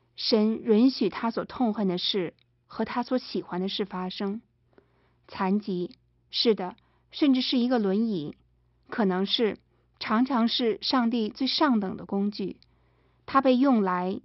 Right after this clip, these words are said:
浇筑我们，把我们制成上帝宝贵儿子的形象。这就是罗马书八章二十八节所写的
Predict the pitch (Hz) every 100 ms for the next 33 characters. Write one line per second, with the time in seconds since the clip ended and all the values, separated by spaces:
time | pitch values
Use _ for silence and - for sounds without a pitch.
0 | - 262 247 247 247 175 - - - -
1 | _ _ _ _ _ - 247 285 220 190
2 | 190 190 - - 254 220 220 269 214 214
3 | 208 - - 190 175 240 214 175 175 190
4 | 233 190 - 170 185 - 180 - _ _
5 | _ _ _ _ _ _ - 302 269 240
6 | 240 202 208 220 170 - 220 214 - 233
7 | 220 226 214 226 _ 254 240 - 226 233
8 | 233 185 190 185 185 - 143 - 135